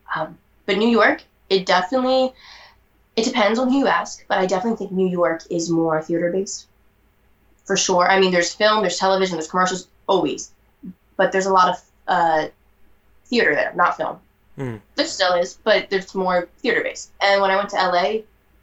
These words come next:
Speaker 1: barely any theater, and completely film and television-based. I, oh, I was shocked. I mean, constantly. They're just putting things out like no tomorrow. It was just constant. The, the grind was, it was insane. And it's very different. Um,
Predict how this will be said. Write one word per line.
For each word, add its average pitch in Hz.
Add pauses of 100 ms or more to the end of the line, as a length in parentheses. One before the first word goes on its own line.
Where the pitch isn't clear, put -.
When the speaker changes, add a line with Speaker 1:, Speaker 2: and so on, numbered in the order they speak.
(160)
Speaker 1:
barely 226
any 160
theater, 147 (540)
and 320
completely 208
film 156
and 151
television-based. 143
I, -
oh, 170
I 165
was 160
shocked. - (260)
I 185
mean, 170
constantly. 175
They're 190
just 170 (380)
putting 190
things 185
out 165
like 156
no 160
tomorrow. 151
It -
was 170
just -
constant. -
The, 170 (140)
the 175
grind 170
was, 165 (100)
it 190
was 175
insane. 165 (380)
And 180 (380)
it's 190
very 277
different. 180 (220)
Um, 175